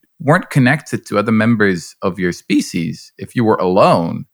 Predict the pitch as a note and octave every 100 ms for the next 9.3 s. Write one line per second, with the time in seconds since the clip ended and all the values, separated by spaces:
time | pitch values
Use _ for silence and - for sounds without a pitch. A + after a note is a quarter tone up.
0 | _ _ _ _ _ _ _ _ - G#2
1 | A#2+ C3 C#3 G#2 C3 C3+ A#2 D#3+ F3 -
2 | - - D3 E3 D#3 B2+ C3 F3+ G3+ C3
3 | A2 A2 G#2+ A2 A#2 E3 C3+ G2 F2 F2+
4 | - - - G#2+ F#2+ - - - A#2+ A#2
5 | A2+ G#2+ G#2+ - A#2+ A2+ D#3+ - - -
6 | _ - G2 B2+ A#2 G#2 - - - -
7 | _ - - A#2 A2 - - A2 A2 A2
8 | - A2 - A2 A2+ G#2+ G#2 G2+ G#2+ C3
9 | D#3 F2+